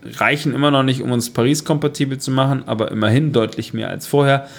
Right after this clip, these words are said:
Aber das müssen wir auch irgendwie machen und dafür brauchen wir die Umsetzungsgesetzgebung. Und da betreue ich für die sozialdemokratische Fraktion, äh, den Bericht, im, das Gesetz im Envi zur, äh, Renewable Energy Directive, wo wir wirklich sagen, die Mitgliedstaaten sollen so und so viel erneuerbare Energien erzeugen.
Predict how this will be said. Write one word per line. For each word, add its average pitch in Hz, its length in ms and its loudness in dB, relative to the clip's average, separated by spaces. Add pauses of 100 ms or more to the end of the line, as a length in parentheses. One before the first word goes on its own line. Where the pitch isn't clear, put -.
(120)
Aber 135 140 4
das 135 140 2
müssen 156 260 4
wir 131 80 4
auch 123 100 2
irgendwie 120 280 2
machen 107 340 0
und 95 140 -4
dafür 110 220 0
brauchen 104 280 -2
wir 95 80 -2
die 98 60 -4
Umsetzungsgesetzgebung. 98 1040 -6
Und 101 120 -12
da 117 140 4
betreue 113 480 0
ich 127 240 -2
für 123 140 -2
die 110 80 -2
sozialdemokratische 110 1200 0
Fraktion, 110 540 0 (420)
äh, 104 260 2
den 104 380 2
Bericht, 113 480 0
im, 98 360 -4
das - 200 -8
Gesetz 107 380 -4
im 107 140 -12
Envi 113 440 0
zur, 101 340 0
äh, 95 320 0
Renewable 107 600 2
Energy 147 340 2
Directive, 131 560 0
wo 110 140 2
wir 104 160 2
wirklich 104 260 -6
sagen, 98 380 2
die 98 80 0
Mitgliedstaaten 101 600 0
sollen 95 280 -2
so 98 140 -2
und 98 120 -2
so 95 160 -6
viel 101 320 -2
erneuerbare 101 680 0
Energien 104 360 0
erzeugen. 104 540 0